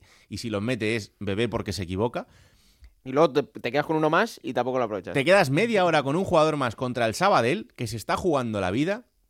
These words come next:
Speaker 1: está jugando fuera de casa y da lo mismo. O sea, es que no se genera una ocasión de gol. Pero nada, aquí sale el señor entrenador y dice, "Pff,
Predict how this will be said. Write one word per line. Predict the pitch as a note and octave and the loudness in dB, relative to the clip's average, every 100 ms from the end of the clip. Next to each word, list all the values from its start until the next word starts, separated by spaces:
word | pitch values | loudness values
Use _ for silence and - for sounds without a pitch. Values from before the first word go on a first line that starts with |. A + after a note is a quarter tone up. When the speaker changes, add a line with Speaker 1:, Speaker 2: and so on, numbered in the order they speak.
| _ _ _ _ _ _ _ - | _ _ _ _ _ _ _ -6
Speaker 1:
está | A2 D#3+ | -2 -2
jugando | E3+ F3 B2 G2+ | 0 0 2 -2
fuera | - D#3 F#3+ | -2 2 2
de | C3 | 2
casa | C#3+ E3 G3+ - | 0 -4 -6 -4
y | C3+ A#2+ | -2 2
da | F#3 | 2
lo | F3 | 0
mismo. | F#3+ G#3 G#2+ - _ _ _ _ | -2 -6 -8 -14 _ _ _ _
O | |
sea, | A#2+ | -2
es | A#2+ | -2
que | - D3 | -2 -2
no | B2+ F#3 | -2 -2
se | G#3 | -4
genera | F3 E3+ G#3+ G3 | -4 -4 -4 -2
una | - G3 A3 | -2 0 0
ocasión | F3 A#2 G#2+ F3 A3 | -2 -4 -2 -4 -2
de | C3+ | -2
gol. | A2+ G#3 - _ _ _ _ _ _ _ | 0 0 -2 _ _ _ _ _ _ _
Pero | - G#2 | -6 -4
nada, | G2+ E3 G#2 - _ | -2 -2 -2 -6 _
aquí | - E2 A#2 | -18 -12 -6
sale | C#3+ B2+ | -4 -4
el | |
señor | G#2+ A2 B2 | -6 -6 -6
entrenador | B2+ C#3 F3+ F3+ | -4 -2 -2 -2
y | |
dice, | A#2+ G#2 | -2 -6
"Pff, | F2+ | -10